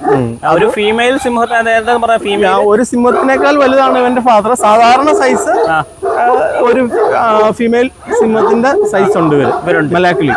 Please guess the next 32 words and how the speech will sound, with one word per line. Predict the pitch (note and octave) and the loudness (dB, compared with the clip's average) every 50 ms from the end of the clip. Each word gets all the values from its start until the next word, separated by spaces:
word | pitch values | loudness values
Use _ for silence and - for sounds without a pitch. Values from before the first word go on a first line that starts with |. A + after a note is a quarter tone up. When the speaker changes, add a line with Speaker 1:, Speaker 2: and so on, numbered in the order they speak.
| - D#3 | -2 -2
Speaker 2:
മലാക്കിളിനുണ്ട്. | D#3 D#3+ E3 D#3+ D#3+ D#3 D3+ C#3+ C3+ - D#3 | -2 -2 0 0 0 0 -2 -2 -2 -4 -4
വരും. | D3+ - - - D#3 D#3+ D3+ C3+ - - - - - - - - - - - - | -4 -4 -2 -2 0 0 0 0 -2 -6 -16 -20 -20 -20 -20 -20 -16 -8 -4 -2
ആ. | C4 B3+ | 0 2
Speaker 1:
നമ്മളൊരു | G#3 G3+ G#3 A#3 B3+ C4+ C4+ C#4+ D4 C#4 C#4 - - - - - - | 2 2 2 2 2 2 2 2 2 0 0 -4 -6 -10 -10 -6 -4
വലിയ | G#3 A3 G#3+ A3+ C4 C#4 | -2 -2 0 0 2 2
മലാക്കിളി | C#4 C4 B3+ B3 B3 A#3+ - B3+ C4+ | 2 2 2 2 0 0 0 0 0
ഒരു | C4+ C4+ C4 B3+ C4 A3+ A#3+ B3+ | 0 2 2 2 0 0 0 0
രണ്ടര | A#3+ A3+ G#3+ G#3+ A3 A#3+ | 0 0 0 0 0 0
വയസ്സുള്ളതിന്റെ | B3 A#3+ A#3+ - B3 A#3 A3+ A3+ A3+ A3 B3 | 0 0 0 -2 -2 0 0 0 0 0 -2
പുറത്ത് | A#3 A3 A3 G3+ - - A#3 | -2 -2 -4 -4 -4 -4 -4
നമുക്ക് | A3+ A3 G#3+ A3 | -2 -2 0 0
കയറിയിരിക്കാം. | G3+ F#3 - D#3 D3 B2 B2+ A2+ - - - | 0 2 0 0 0 -2 -4 -6 -8 -6 -4
Speaker 2:
കയറിയിരിക്കാം. | F3 F3+ F3 E3 C3 B2+ - - - | -2 0 0 0 -2 -2 -2 -2 -2
Speaker 1:
അവര് | F3 G3+ - A#3 A#3+ A#3+ A#3+ - - - - - | 0 2 2 2 2 2 0 -2 -4 -6 -6 -2
ഒരു | B4 G#3 G#3+ G#3+ B3 | 0 0 2 2 2
കുതിര | A#3 F#4 G#3 A3 B3 | 2 2 2 2 2
പോണ | B3 A#3+ A#3+ A#3+ | 2 2 2 0
പോലെ | A#3 A#3 A3+ A#3+ B3 | 0 0 0 0 0
Speaker 2:
ആ, | B3+ - - E3+ F3 | -2 -2 -2 -2 0
Speaker 1:
നടക്കാം. | E3+ F3 D#3+ D#3 D3 F#3+ | 0 0 0 0 0 0
Speaker 2:
നോക്കുള്ളൂ. | G3 F3+ - F3 E3 | 0 0 0 0 0
എടാ, | F#3+ B3+ C#4 B3 - - - - - D#3 | 2 2 2 0 0 -4 -8 -10 -10 -6
നിന്നെപ്പറ്റി | E3+ F#3+ A3+ C4+ C#4+ C4+ E4 D#4+ B3+ E4 | -4 -2 -2 -2 -2 0 0 -2 0 0
ഈ | E4 D#4 | -2 -2
കാര്യങ്ങളൊക്കെ | - C#4+ C4+ C4 C4+ D4 D4 D4+ C#4+ B3+ C4+ | 0 2 2 4 4 2 2 2 0 2 0
പറഞ്ഞേ. | B3+ A#3+ B3 | 0 0 0
കൊച്ചിങ് | A#3 A#3 A#3 D4+ D#4 | -4 -4 -2 -2 0
വന്നേ. | D#4 C#4+ C4 C4+ C#4+ B3 C#3+ A#2 - - - - - - - - - | 0 0 0 0 -2 -2 -4 -6 -10 -20 -20 -20 -20 -20 -18 -10 -6
നിന്നെപ്പറ്റി | - G3+ A#3+ C4+ C#4 A#3+ D4+ A#3+ D4+ | -4 -2 0 0 0 0 0 0 0
ഈ | D4 | 0
കാര്യങ്ങളൊക്കെ | A#3+ B3+ A#3+ A#3 A#3 A#3+ B3 B3 A3+ A#3 | 0 2 2 2 2 2 0 0 0 0
പറഞ്ഞേ. | G#3 F#3+ F3+ E3 D3+ | 0 0 0 -2 -4